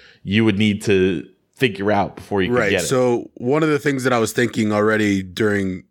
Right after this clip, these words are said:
Speaker 2: one of your monologues was basically, like, if you think of your passwords as, like,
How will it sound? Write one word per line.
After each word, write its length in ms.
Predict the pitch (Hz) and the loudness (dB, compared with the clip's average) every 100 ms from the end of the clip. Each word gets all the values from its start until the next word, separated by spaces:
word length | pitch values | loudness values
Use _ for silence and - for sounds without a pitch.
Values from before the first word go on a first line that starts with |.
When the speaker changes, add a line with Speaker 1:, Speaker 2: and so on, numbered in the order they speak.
| _ | _
Speaker 2:
one 160 | 113 104 | -4 -2
of 80 | |
your 240 | 95 90 85 | 0 -2 -2
monologues 600 | 95 117 113 98 92 90 | 0 2 2 2 0 -2
was 120 | 95 | -2
basically, 420 | 127 135 - 117 | 2 2 2 2
like, 340 | 107 101 92 - 247 - - - | 2 2 0 -8 -20 -20 -18 -2
if 100 | 131 | 0
you 80 | 147 | 2
think 220 | 180 175 | 0 0
of 80 | 165 | 0
your 100 | 143 | 0
passwords 720 | - 139 135 135 127 117 98 | 0 0 0 0 2 2 0
as, 440 | - 113 113 104 104 | -2 2 2 0 2
like, 320 | 107 98 | 2 0